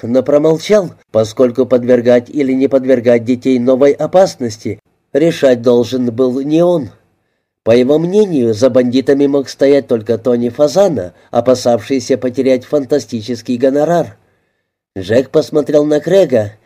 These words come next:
гнев которого стал стихать. «Если остаётся хотя бы малейшая степень риска, — сказал Крэг, — то я против вскрытия,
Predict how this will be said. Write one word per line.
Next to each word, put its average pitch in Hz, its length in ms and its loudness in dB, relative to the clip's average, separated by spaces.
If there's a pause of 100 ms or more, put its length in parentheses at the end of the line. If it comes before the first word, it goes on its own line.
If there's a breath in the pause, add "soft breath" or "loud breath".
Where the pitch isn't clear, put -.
гнев 120 380 -2
которого 120 440 0
стал 110 280 -4
стихать. 143 640 -6 (1600)
«Если 127 440 0
остаётся 139 680 2
хотя 135 320 0
бы 143 120 2
малейшая 151 640 0
степень 131 480 -2
риска, — 147 480 -4 (280 soft breath)
сказал 117 440 -2
Крэг, — 120 440 -4 (480)
то 104 100 0
я 120 200 4
против 160 400 0
вскрытия, 107 680 -6